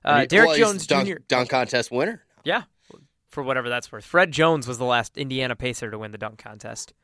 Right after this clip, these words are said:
Speaker 1: Who?
Speaker 2: Exactly.
Speaker 1: Fred Jones.
Speaker 2: Nice, nice. Uh, he beat out Derek Jones Junior in the finals. Do you know who Derek Jones Junior is?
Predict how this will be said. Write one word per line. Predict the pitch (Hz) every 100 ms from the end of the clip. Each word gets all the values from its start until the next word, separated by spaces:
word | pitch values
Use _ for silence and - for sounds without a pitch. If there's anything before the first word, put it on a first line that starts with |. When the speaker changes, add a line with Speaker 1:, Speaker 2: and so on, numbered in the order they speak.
| _
Speaker 1:
Who? | 160 196 220 240 226 -
Speaker 2:
Exactly. | 117 123 107 - 107 -
Speaker 1:
Fred | _ 139 135 131
Jones. | 139 143 147 156 156 151 143
Speaker 2:
Nice, | 131 117 - -
nice. | 135 117 - - - - _ -
Uh, | 135 127 123 - _ _
he | 147 170
beat | 214
out | 233 190
Derek | 151 196 175
Jones | 143 170 175 139
Junior | 123 165 180 151 127
in | 120
the | 117
finals. | 131 123 117 104 104 - _ _ _
Do | 135
you |
know | 135
who | 135
Derek | 139 131
Jones | 143 139 123
Junior | 135 139 147
is? | 170 -